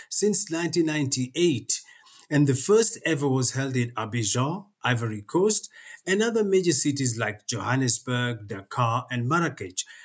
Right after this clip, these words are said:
have played host to the summit.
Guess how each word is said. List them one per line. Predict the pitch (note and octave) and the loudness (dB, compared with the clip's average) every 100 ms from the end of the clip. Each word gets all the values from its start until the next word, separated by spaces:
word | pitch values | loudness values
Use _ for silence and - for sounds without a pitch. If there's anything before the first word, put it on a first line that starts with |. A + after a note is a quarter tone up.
| - | -6
have | E3 E3 D3+ | -2 -2 -4
played | F#3+ F#3+ G3 F#3+ E3 | 0 2 2 0 -4
host | - F3 A#2 - - | 2 4 4 2 -2
to | - C#3 | -4 -4
the | B2 | 2
summit. | G#2+ B2 G#2 F2 - | 2 2 -2 -10 -16